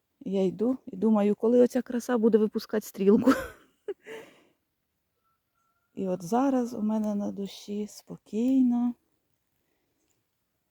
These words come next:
Я дивлюсь на оцю красу, що її треба буде, ось пройдуть дощі, зрізати.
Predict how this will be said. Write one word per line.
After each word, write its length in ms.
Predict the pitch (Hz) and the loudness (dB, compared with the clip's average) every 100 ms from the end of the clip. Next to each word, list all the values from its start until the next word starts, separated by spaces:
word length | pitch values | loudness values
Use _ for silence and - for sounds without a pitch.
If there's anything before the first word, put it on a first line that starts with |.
| _ _ _ _ _ _ | _ _ _ _ _ _
Я 140 | 180 | -8
дивлюсь 400 | 185 196 226 233 | -6 -4 -4 -4
на 160 | 185 180 | -4 -4
оцю 260 | 185 - | -4 -8
красу, 760 | - - 185 - 214 233 262 277 - _ _ _ _ _ _ _ _ _ _ _ _ _ _ _ | -12 -12 -12 -12 -6 0 0 0 -8 _ _ _ _ _ _ _ _ _ _ _ _ _ _ _
що 100 | 233 | -6
її 280 | 226 220 220 | -4 -2 -4
треба 340 | - 220 220 | -4 -4 -4
буде, 300 | 202 214 214 | -4 -6 -6
ось 140 | 214 - | -6 -10
пройдуть 460 | - 208 202 196 | -10 -2 0 0
дощі, 500 | 208 202 - 214 202 | -2 -8 -10 -8 -8
зрізати. 720 | 202 196 196 208 196 - 202 | -4 -4 -2 -4 -8 -10 -18